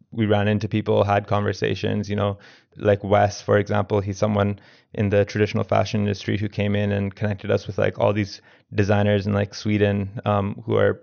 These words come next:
thinking of, like, fashion three point oh basically, and more sustainable ways of, like, cutting patterns and, you know, really, like, cutting edge stuff. So, um, for, for us, it was like, we just created that, like, cultural container, that, like, like, space for people to, like, experiment.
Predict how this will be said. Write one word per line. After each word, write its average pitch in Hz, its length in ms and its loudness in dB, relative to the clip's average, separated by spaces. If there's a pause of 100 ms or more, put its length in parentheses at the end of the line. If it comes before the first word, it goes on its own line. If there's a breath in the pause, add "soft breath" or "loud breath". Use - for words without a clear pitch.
(120)
thinking 104 220 -2
of, 98 80 -4
like, 101 160 2
fashion 107 360 -2
three 107 200 -2
point 101 220 0
oh 101 100 2
basically, 104 640 -2 (300 soft breath)
and 110 100 -2
more 104 140 2
sustainable 104 560 0
ways 104 320 2
of, 95 100 -6
like, 101 280 0
cutting 101 280 0
patterns 101 520 2
and, 98 220 -2 (260 loud breath)
you 104 60 -2
know, 104 60 6
really, 110 240 6
like, 101 160 6
cutting 107 260 2
edge 104 140 0
stuff. 104 320 2
So, 101 340 2 (340 loud breath)
um, 101 380 0 (120)
for, 113 240 2
for 120 120 4
us, 113 220 4
it 113 60 6
was 101 120 4
like, 104 240 4
we 113 100 0
just 107 220 0
created 110 340 4
that, 104 180 4
like, 104 180 4 (180)
cultural 107 380 2
container, 101 680 0 (280 soft breath)
that, 107 160 -2
like, 104 240 6
like, 104 200 4
space 104 440 0
for 104 100 0
people 107 280 0
to, 104 120 -4
like, 101 220 0
experiment. 113 680 0